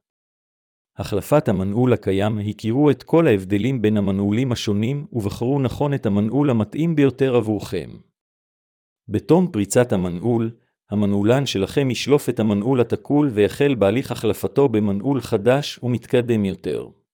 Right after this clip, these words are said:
שלב זה מצריך מכם להכיר כמה נקודות חשובות שיסייעו לכם לבחור נכון את המנעול המתאים ביותר לצרכים שלכם.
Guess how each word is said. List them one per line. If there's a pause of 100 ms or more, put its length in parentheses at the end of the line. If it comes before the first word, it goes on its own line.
(800)
שלב
זה
מצריך
מכם
להכיר
כמה
נקודות
חשובות
שיסייעו
לכם
לבחור
נכון
את
המנעול
המתאים
ביותר
לצרכים
שלכם.